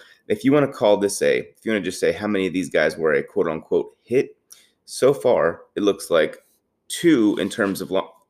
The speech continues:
that will stay with the Jets long term. Of course, Jamal Adams was a hit,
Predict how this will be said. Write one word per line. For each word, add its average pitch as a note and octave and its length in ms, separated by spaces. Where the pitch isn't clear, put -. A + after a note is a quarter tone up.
that B1+ 260
will D#2 120
stay - 260
with E2+ 160
the D#2 60
Jets F2 260
long D#2+ 180
term. D#2+ 220
Of - 140
course, C3+ 240
Jamal E2+ 240
Adams D2+ 260
was - 100
a - 60
hit, - 380